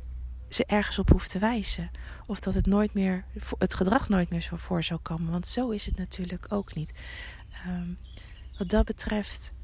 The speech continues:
hebben ze, hebben deze kinderen vaak een heel goed geheugen en kan je daar gebruik van maken. Ehm,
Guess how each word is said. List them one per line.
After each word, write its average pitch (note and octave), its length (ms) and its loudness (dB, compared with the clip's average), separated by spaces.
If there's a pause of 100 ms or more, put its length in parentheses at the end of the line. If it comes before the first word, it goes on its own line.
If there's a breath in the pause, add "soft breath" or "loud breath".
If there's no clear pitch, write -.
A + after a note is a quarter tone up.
(720)
hebben G#3 200 0
ze, G3+ 420 0
hebben G#3 300 0
deze G3 140 2
kinderen F#3+ 300 -2
vaak F#3 200 -6
een F3+ 60 -4
heel B3+ 240 4
goed A#3 220 -6
geheugen G3 480 -2
en C#4+ 80 -6
kan A3+ 160 -6
je G#3 60 0
daar F#3+ 160 -2
gebruik A3 380 -4
van C4+ 160 -6
maken. B3+ 400 -4 (720 loud breath)
Ehm, - 100 -16